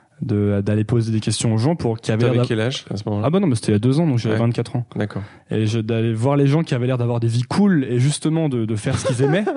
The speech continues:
Speaker 2: <laughs>
Speaker 1: Non, mais c'est vrai.
Speaker 2: Ouais, ouais.
Speaker 1: Des gens qui avaient l'air de faire ce qu'ils aimaient, parce qu'en fait, j'ai commencé à remarquer qu'il y avait des gens qui faisaient ce qu'ils aimaient. Moi, je croyais que c'était pas, c'était pas vrai, en fait,
Speaker 2: Ouais.
Speaker 1: tu vois. Et, euh, d'aller leur poser des questions, mais enfin, bah, comment tu fais ?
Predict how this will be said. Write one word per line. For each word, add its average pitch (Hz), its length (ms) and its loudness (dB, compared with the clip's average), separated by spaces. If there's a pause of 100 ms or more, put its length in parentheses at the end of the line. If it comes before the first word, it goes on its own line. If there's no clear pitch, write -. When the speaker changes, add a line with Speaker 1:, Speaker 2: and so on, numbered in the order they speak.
Speaker 2:
<laughs> - 220 -6
Speaker 1:
Non, 233 100 2
mais 196 80 4
c'est 165 140 2
vrai. 226 160 2 (180)
Speaker 2:
Ouais, 123 40 0
ouais. 127 280 0
Speaker 1:
Des 151 100 2
gens 175 160 4
qui - 80 0
avaient 147 140 4
l'air 165 140 4
de 160 100 4
faire 156 180 0
ce - 60 -8
qu'ils 139 180 -2
aimaient, 208 200 2
parce 165 160 -2
qu'en 147 100 0
fait, 190 160 2
j'ai 131 100 0
commencé 143 300 0
à 139 40 2
remarquer 127 280 0
qu'il - 80 -4
y - 40 0
avait 104 100 0
des 104 100 2
gens 135 140 2
qui 110 120 -8
faisaient 104 140 0
ce 104 100 -4
qu'ils 110 160 0
aimaient. 151 180 2
Moi, 104 240 2
je - 120 -10
croyais 117 240 0
que 123 80 -10
c'était - 180 -6
pas, 107 320 -4
c'était - 220 -6
pas 110 180 -2
vrai, 113 460 -2
en - 40 -20
fait, 104 160 -2
Speaker 2:
Ouais. 113 100 2
Speaker 1:
tu 110 40 0
vois. 107 100 -4 (540)
Et, 101 200 0
euh, 101 100 2
d'aller 107 160 2
leur 113 100 2
poser 110 180 0
des 107 120 0
questions, 123 240 -2
mais 127 60 0
enfin, 110 100 0
bah, 104 180 -2
comment 131 160 0
tu - 80 -4
fais ? 208 140 2